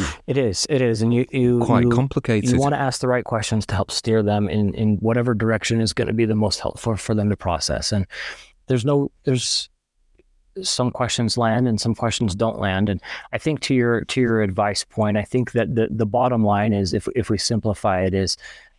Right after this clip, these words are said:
Speaker 1: um, we as professionals don't want to have a client come in and say, "Hey, I'm experiencing, you know, this."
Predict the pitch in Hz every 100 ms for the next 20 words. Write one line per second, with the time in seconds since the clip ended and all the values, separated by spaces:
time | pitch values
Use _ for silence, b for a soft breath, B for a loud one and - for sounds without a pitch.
0 | _ 104 104 101 101 101 90 _ _ _
1 | _ _ _ _ _ _ _ _ _ _
2 | _ - 113 135 151 143 - 123 - 107
3 | - 107 120 107 82 107 110 113 110 107
4 | - - 110 104 101 107 98 110 101 82
5 | - 95 101 95 95 92 85 80 110 107
6 | 104 101 - - 101 98 92 107 95 92
7 | - B B B B _ - 101 92 95
8 | - _ _ _ _ 107 98 110 90 -
9 | - -